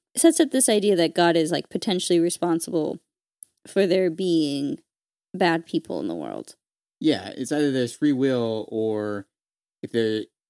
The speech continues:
Speaker 2: if he has any control over people's free will, or, or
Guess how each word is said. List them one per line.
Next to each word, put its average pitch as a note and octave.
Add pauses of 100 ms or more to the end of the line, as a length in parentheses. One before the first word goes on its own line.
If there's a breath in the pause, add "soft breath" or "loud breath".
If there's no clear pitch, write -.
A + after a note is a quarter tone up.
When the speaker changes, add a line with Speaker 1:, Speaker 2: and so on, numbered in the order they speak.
(120)
Speaker 2:
if A#2
he A#2+
has A2
any C3+
control G2+
over F#2
people's F#2+ (220)
free G2+
will, F#2+
or, F2+ (380)
or G2